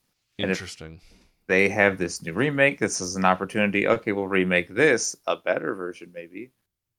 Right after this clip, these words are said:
Speaker 1: Uh, and it's everywhere. Everyone can play that one.
Speaker 2: I, I wouldn't hold my breath if I were you, but I don't know.
Speaker 1: I, I feel like I'm going to suffer for it because maybe I should just be playing Resident Evil four Remake when it comes out.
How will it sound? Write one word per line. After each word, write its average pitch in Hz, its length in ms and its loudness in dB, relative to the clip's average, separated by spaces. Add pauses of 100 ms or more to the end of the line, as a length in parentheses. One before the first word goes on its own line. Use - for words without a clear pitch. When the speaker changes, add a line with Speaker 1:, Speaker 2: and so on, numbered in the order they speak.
(240)
Speaker 1:
Uh, 87 520 4 (420)
and 123 100 -2
it's 135 160 -2
everywhere. 110 600 -2 (100)
Everyone 107 380 -4
can 87 160 -12
play 87 180 -4
that 82 200 -12
one. 139 220 -10 (2500)
Speaker 2:
I, 127 400 2
I 120 300 2
wouldn't 110 340 -2
hold 98 180 -2
my 87 140 -6
breath 85 300 -6
if 107 100 -10
I 90 40 -2
were 90 160 -2
you, 87 180 -4
but 58 260 -14 (880)
I 58 60 -16
don't 78 180 -8
know. 120 180 -2
Speaker 1:
I, 104 260 2 (380)
I 104 120 2
feel 113 200 4
like 101 180 6
I'm 95 200 2
going 95 240 2
to 95 120 -10
suffer 82 380 -4
for - 300 -4
it - 100 -6
because 98 280 -6
maybe 95 260 -4
I 90 40 -2
should - 220 -12
just - 240 -10
be 82 60 -20
playing 87 300 -10
Resident 92 360 -6
Evil 92 100 -14
four - 220 -14
Remake 87 380 -14
when 90 140 -2
it 87 100 -4
comes 85 260 -6
out. 85 320 -8